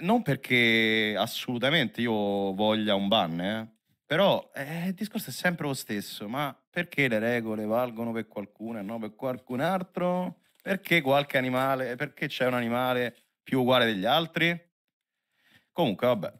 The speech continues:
eh, solo, diciamo, sì, stasera lupus a proposito di animali. Eh, anche qui,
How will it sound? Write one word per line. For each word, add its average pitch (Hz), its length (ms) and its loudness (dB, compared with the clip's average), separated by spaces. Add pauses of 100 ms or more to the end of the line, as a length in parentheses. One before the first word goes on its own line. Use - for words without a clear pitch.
eh, 95 500 -8
solo, 107 400 0
diciamo, 101 480 -2
sì, - 160 -4
stasera 131 300 4
lupus 117 380 2
a 117 60 0
proposito 117 360 -2
di 107 100 0
animali. 95 420 0 (1080)
Eh, 101 340 -6
anche 147 240 0
qui, 165 200 4